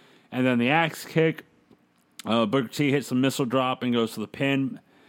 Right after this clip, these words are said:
uh, but Rick pulls, uh, Patrick out of the ring.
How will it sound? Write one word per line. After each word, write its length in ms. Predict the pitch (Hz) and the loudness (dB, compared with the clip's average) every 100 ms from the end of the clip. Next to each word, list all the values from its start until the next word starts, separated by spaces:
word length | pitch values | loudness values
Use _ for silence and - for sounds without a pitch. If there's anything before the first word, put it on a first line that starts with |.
| - - - | -20 -20 -12
uh, 220 | 98 107 98 | -4 -4 -2
but 240 | 107 98 | -4 -2
Rick 300 | 113 131 - | 0 0 -2
pulls, 520 | - 135 127 117 - - | -2 0 0 -2 -8 -10
uh, 280 | 123 117 110 | -4 -2 -4
Patrick 560 | - 143 135 - 131 - | -4 -4 -2 -4 -6 -4
out 160 | 131 | -2
of 100 | 123 | -2
the 80 | 117 | 0
ring. 440 | 123 160 160 151 | 0 2 2 0